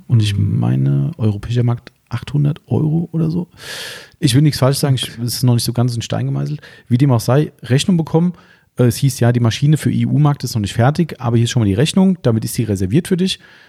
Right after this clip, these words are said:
Speaker 1: Ähm, wir sprechen dann, sobald es soweit ist. So, es ging Zeit ins Land und irgendwann dachte ich so, hm, fragst mal wieder nach.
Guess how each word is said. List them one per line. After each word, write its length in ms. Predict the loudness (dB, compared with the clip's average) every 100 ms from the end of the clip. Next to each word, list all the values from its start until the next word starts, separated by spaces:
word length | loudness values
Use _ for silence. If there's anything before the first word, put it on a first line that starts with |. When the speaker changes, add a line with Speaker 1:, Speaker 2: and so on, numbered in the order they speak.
| _
Speaker 1:
Ähm, 380 | 0 2 2 0 -6 _ _ _
wir 80 | -2
sprechen 300 | 0 0 0
dann, 120 | 0
sobald 260 | 0 -2 -2
es 20 |
soweit 200 | -2 -4
ist. 200 | -4 -14 _ _
So, 160 | -12 -12 -12
es 100 | -4
ging 160 | -2
Zeit 220 | 2 2
ins 160 | 2 2
Land 280 | 2 0 -4 -20 _ -4
und 140 | 0
irgendwann 460 | 2 4 2 0 -2
dachte 160 | -4
ich 60 | -2
so, 140 | -4 -2
hm, 180 | -2 -2
fragst 360 | -4 -4 -4 -2
mal 120 | 0
wieder 140 | 2
nach. 320 | 2 2 0